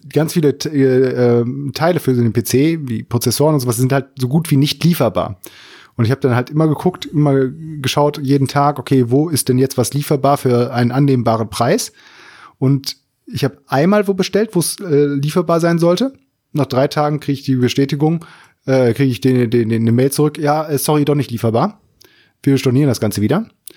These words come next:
Dann einmal woanders bestellt, Geld direkt überwiesen.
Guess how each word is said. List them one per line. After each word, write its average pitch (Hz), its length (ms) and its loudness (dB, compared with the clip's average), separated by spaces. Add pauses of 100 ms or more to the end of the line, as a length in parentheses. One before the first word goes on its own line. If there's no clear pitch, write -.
(300)
Dann 156 240 0
einmal 175 640 2
woanders 156 400 0
bestellt, 185 500 0 (520)
Geld 131 460 -2
direkt 135 340 0
überwiesen. 113 600 0